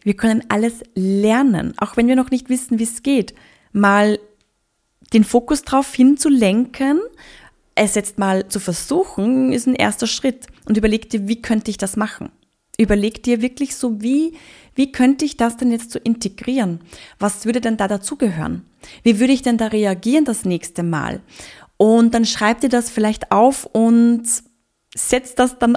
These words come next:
auch um, ne? <laughs> Das ist wieder das Geheimnis, wieder dieses Umsetzen, ne? Dass du's auch wirklich tust. Und überleg dir gerne,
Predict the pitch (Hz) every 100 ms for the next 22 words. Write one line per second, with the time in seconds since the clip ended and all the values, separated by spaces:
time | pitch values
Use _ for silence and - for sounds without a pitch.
0 | 233 220 - 247 226 185 190 311 - -
1 | 302 - 294 247 220 202 202 208 196 208
2 | 190 202 190 180 - - 330 392 - -
3 | 156 - - - - - - - _ -
4 | 214 277 208 202 196 185 - 185 208 240
5 | 247 240 - - 233 190 165 - - _
6 | - - - - - - - _ _ _
7 | _ _ 240 233 302 330 - 233 214 185
8 | 190 202 214 226